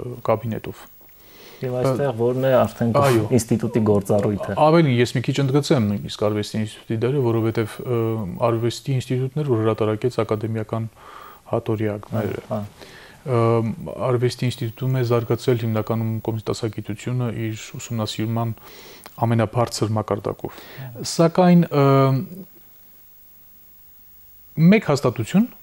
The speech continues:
Speaker 1: որի հիմնական նպատակը պիտի լինի կոմիտասագիտությունը։ Ըմ, իհարկե հայ երաժշտագիտության ընդհանուր հարցերին առընթեր, բայց հենց կոմիտասագիտությունը։ Այսպիսի շեշտառություն դրվում է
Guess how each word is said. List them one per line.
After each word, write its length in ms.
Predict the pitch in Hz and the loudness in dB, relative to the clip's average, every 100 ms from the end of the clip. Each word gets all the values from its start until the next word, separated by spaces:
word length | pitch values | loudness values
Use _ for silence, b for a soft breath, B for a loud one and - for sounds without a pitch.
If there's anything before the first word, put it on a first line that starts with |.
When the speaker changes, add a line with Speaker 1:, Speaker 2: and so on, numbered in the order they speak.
| 127 | -2
Speaker 1:
որի 160 | 139 165 123 | 4 4 6
հիմնական 420 | 151 151 151 147 | 6 6 4 2
նպատակը 420 | 139 139 147 147 143 | 2 2 2 2 0
պիտի 180 | 131 139 | 0 2
լինի 180 | 139 139 | 2 2
կոմիտասագիտությունը։ 1040 | 143 135 131 - 123 110 - 110 - 120 - - - B B B B B B - | 2 2 2 2 0 0 -2 -4 -6 -12 -14 -20 -20 B B B B B B 0
Ըմ, 300 | 127 120 120 - 90 - - - | 2 4 2 -2 -8 -12 -14 -2
իհարկե 440 | 170 147 196 247 208 | 2 4 4 4 2
հայ 140 | 123 117 | 4 4
երաժշտագիտության 800 | 113 113 107 113 107 107 - 113 110 | 4 2 0 -2 -2 -4 -2 -2 0
ընդհանուր 280 | 117 110 107 | 0 0 -2
հարցերին 500 | 107 - 104 110 104 | -4 -4 -6 -2 -2
առընթեր, 320 | 107 107 - - | -2 -4 -8 -6
բայց 140 | - 120 170 | -2 0 2
հենց 100 | 180 | 2
կոմիտասագիտությունը։ 960 | 185 180 165 151 135 110 104 - - - - - _ - B B B B B - | 4 4 4 4 2 0 -4 -6 -8 -12 -18 -20 _ -20 B B B B B 0
Այսպիսի 500 | 151 - 156 - 156 139 135 - | 0 4 2 4 6 6 4 2
շեշտառություն 760 | 139 - 135 127 123 - 202 254 247 - B - | 0 2 2 4 2 6 8 6 2 -10 B -2
դրվում 360 | 120 110 135 165 | 2 2 4 4
է 60 | 180 | 6